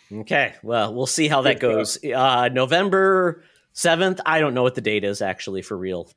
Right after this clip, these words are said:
Speaker 1: date of elections, but you know what? We'll tell her it happened and, you know, make up the story you'd like. She doesn't listen to this podcast anyways. Oh, well.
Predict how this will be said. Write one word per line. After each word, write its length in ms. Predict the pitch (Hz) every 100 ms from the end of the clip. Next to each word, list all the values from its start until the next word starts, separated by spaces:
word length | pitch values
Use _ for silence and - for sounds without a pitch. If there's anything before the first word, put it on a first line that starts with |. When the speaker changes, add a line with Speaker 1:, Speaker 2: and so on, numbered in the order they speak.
| -
Speaker 1:
date 240 | 82 90 117
of 200 | 95 90
elections, 480 | 80 80 98 85
but 140 | - 175
you 80 | 190
know 100 | 180
what? 220 | 175 - - -
We'll 100 | 220
tell 300 | - 196 190
her 100 | 165
it 60 | 123
happened 580 | 139 131 - 156 151
and, 240 | 131 107 104 _ _
you 80 | 120
know, 160 | 85 85
make 160 | 98 98
up 140 | 95 - _
the 120 | 92 82
story 320 | - 85 76
you'd 140 | 76
like. 220 | - - -
She 140 | 147
doesn't 220 | 139 101
listen 180 | 95 -
to 60 | 80
this 80 |
podcast 500 | - 65 - - -
anyways. 360 | - - - - _ - - - -
Oh, 120 | 101
well. 180 | 76